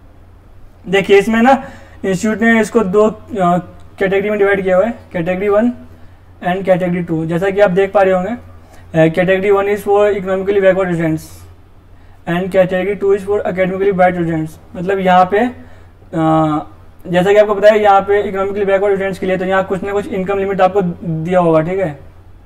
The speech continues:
कि आपका इनकम इतने से कम होना चाहिए, तभी आप इसमें फॉल करेंगे।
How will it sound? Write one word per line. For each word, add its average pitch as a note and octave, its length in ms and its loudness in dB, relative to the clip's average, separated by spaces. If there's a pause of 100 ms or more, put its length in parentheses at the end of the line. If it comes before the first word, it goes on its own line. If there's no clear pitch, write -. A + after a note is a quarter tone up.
(340)
कि E3+ 60 -6
आपका E3+ 240 0
इनकम F3 300 -2
इतने F3 200 -4
से F3 100 -10
कम F3 120 -2
होना E3+ 180 -4
चाहिए, E3 200 -6
तभी E3 140 -4
आप E3 120 -4
इसमें E3 160 -8
फॉल D#3+ 180 -4
करेंगे। D3+ 300 -8